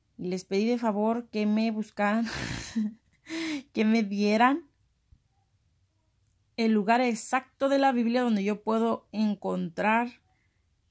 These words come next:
la historia de la amistad de Jonathan y David. Y la voy a leer porque me interesa, me interesa saber más. Y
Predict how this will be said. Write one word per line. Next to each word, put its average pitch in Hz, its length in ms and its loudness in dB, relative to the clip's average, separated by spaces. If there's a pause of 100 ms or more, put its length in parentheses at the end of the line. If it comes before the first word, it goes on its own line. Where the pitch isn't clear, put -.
(260)
la 196 280 2
historia 220 480 -2
de 226 80 0
la 202 100 2
amistad 180 500 -2
de 196 200 -2
Jonathan 196 420 -4
y 180 80 -2
David. 165 300 -6 (1600)
Y 233 220 -4
la 220 120 0
voy 202 160 -2
a 240 60 -2
leer 220 400 -2 (220)
porque 190 300 -10
me 180 80 -2
interesa, 175 640 -8
me 190 120 -8
interesa 170 440 -10
saber 175 360 -8
más. 220 540 -6 (100)
Y 220 340 -4